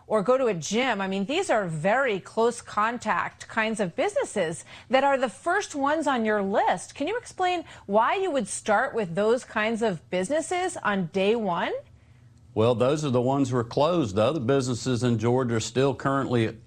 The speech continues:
Speaker 2: opening under the order that I have now, and we're coming down. I think that's what a lot of people don't understand. But you also have to give that fitness owner or that owner in a hair salon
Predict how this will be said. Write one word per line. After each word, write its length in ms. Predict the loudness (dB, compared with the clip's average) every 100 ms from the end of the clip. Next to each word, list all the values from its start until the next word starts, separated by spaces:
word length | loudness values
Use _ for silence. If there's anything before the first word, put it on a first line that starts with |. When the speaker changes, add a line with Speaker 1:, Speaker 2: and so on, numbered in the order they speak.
| 0
Speaker 2:
opening 540 | 2 2 2 2 2
under 300 | 2 2 2
the 120 | 2
order 380 | 2 2 2 2
that 160 | 2 2
I 160 | 2
have 260 | 2 0 0
now, 520 | 0 0 0 -2 -6 -18 -20 -6
and 160 | 0 4
we're 160 | 4 4
coming 400 | 2 4 4 4
down. 480 | 2 0 -4 -8 -2
I 100 | 0
think 260 | 2 0 0
that's 260 | 0 0 0
what 100 | 0
a 60 |
lot 240 | 2 2 0
of 100 | 0
people 280 | 0 0
don't 240 | 0 2 2
understand. 760 | 0 -2 -2 -2 0 0 -2 -6 -18 -20 -4 0
But 160 | 4
you 80 | 4
also 320 | 4 2 0
have 240 | 2 0 0
to 80 |
give 280 | 0 2 2
that 260 | 2 0 0
fitness 440 | 0 2 0 -2
owner 460 | 0 2 2 2 0 -8 -20 -12 -2
or 140 | 2
that 180 | 4 2
owner 320 | 2 2 0
in 80 | 0
a 80 | -2
hair 260 | 0 0
salon 720 | -2 -2 0 2 2 0 -2